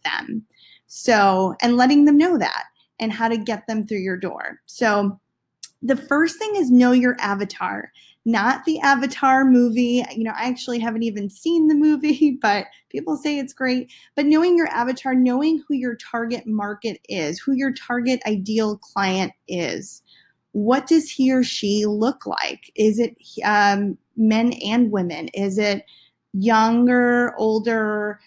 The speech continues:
You know, do they live in a certain state or a neighborhood? Are they going to school? Are they adults working? Where do they shop?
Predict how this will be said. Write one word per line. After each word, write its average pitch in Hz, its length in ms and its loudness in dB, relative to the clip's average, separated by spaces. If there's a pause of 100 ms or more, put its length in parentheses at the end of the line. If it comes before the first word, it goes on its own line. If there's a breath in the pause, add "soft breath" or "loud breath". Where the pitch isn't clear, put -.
(140 soft breath)
You 208 120 -6
know, 202 120 -4
do 208 160 -2
they 214 160 0
live 262 340 2
in 277 100 4
a 262 80 2
certain 247 440 0
state 254 460 0
or 233 180 -2
a 233 40 0
neighborhood? 220 960 0 (380 soft breath)
Are 214 180 0
they 202 640 -2 (120)
going 196 260 -2
to 175 80 -2
school? 294 680 2
Are 196 220 0
they 180 380 -4
adults 185 480 -8
working? 269 840 0 (340)
Where 220 460 0
do 214 120 -2
they 170 140 -4
shop? 285 640 -2